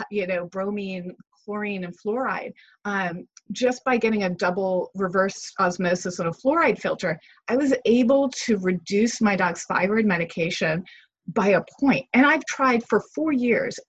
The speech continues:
everything, everything, and nothing reduced it except focusing on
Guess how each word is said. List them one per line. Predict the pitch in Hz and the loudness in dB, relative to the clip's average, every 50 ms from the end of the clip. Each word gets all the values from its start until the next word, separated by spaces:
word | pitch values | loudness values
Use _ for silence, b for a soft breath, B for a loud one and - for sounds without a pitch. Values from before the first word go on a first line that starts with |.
| _ _ | _ _
everything, | - 294 240 220 254 240 220 - - - - - 254 - - | 0 0 2 2 2 2 2 0 -6 -10 -10 -10 -10 -4 -2
everything, | - 330 320 349 311 - - 208 151 147 B B B B B | -2 -2 0 0 -2 0 0 -4 -4 -4 B B B B B
and | - 226 220 220 220 | 4 6 8 8 8
nothing | 233 233 233 - 302 277 269 | 6 4 2 4 4 6 6
reduced | 254 240 190 - 202 214 208 - - | 6 4 4 2 2 2 2 0 0
it | 190 165 - - - - - _ _ _ _ _ _ _ | 0 0 0 -2 -8 -14 -20 _ _ _ _ _ _ _
except | 196 190 - - - - - - - 220 - 226 - - - - _ - | -6 -6 -4 -10 -16 -18 -6 -2 -2 -2 -2 -2 -6 -12 -20 -10 _ 0
focusing | 214 190 190 - 196 - - 196 190 | 0 2 2 -2 -2 -2 -2 -2 0
on | 185 180 180 180 - | 0 0 0 -2 -4